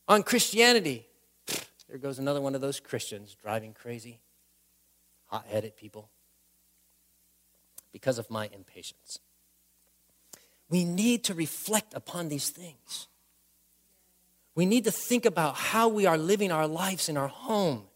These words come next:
how we are treating one another at church.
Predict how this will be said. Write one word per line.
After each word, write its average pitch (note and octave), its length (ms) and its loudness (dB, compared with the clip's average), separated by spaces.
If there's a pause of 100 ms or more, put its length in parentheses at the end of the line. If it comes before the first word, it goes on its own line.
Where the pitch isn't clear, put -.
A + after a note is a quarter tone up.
(600)
how A#3 220 6
we A#3+ 160 8
are G3 80 8
treating A3 540 2
one F3+ 100 0
another F3+ 460 0
at C#3+ 180 -6
church. - 580 0